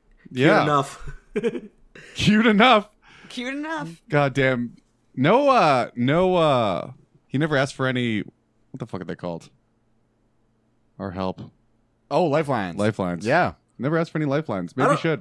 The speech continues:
Speaker 1: you know
Speaker 4: Just
Speaker 1: what?
Speaker 4: bragged about getting a date from a chick at a bar.
Speaker 3: Chad, I think you need my phone number for help every once in a while. <laughs>
Speaker 1: Yeah.
Speaker 2: Okay,
Speaker 1: Why?
Speaker 2: this is Kristen. Do you remember Kristen either?
Speaker 4: Yeah, I remember this one.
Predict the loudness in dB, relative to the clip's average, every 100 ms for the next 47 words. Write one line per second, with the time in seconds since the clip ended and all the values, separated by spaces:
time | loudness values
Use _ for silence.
0 | -6 0 2 4 2 2 2 2 2 2
1 | 0 0 -2 0 0 -2 -4 -2 0 0
2 | 2 2 4 2 0 -10 -20 -20 _ _
3 | _ _ _ _ -10 -2 0 0 -4 -8
4 | -8 -8 -6 -6 -4 -4 -6 -8 -4 -4
5 | -6 -10 _ -8 -6 -6 -8 -8 -10 -10
6 | -8 -6 -6 -6 -8 -8 -8 -8 -14 -6
7 | -2 -2 -6 -14 -20 _ _ _ _ -2
8 | 2 4 2 -2 -4 0 0 2 -2 0
9 | 2 2 2 -2 0 -2 0 -2 0 0
10 | -2 -4 -8 -8 -10 -10 -10 -12 -12 -16